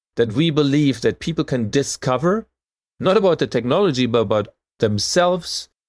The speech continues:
and about their relationships with other people, where this haptic technology, I think, is key. And this, a strong self, a robust self,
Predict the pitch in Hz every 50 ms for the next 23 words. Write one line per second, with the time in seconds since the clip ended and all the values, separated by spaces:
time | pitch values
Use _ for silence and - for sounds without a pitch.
0 | _ _ - - 113 117 113 113 110 101 123 117 110 110 113 110 120 135 135 -
1 | 147 120 143 131 127 - - 123 101 - 110 104 110 - - - 165 160 - 170
2 | 147 120 123 127 123 123 117 - - - 139 - - - 123 - - 135 113 -
3 | 123 120 120 123 117 107 113 101 101 101 - 113 101 90 95 92 - - - -
4 | 160 104 - _ _ _ _ _ _ - - 113 110 101 139 165 165 - - -
5 | - - _ _ _ _ _ _ - 104 - - - 151 147 156 160 147 - -
6 | 147 123 120 117 113 - - - _ _ _ _ _ _ _ - - 107 110 113
7 | 110 92 135 139 131 - - - - - 139 120 117 113 113 113 - - -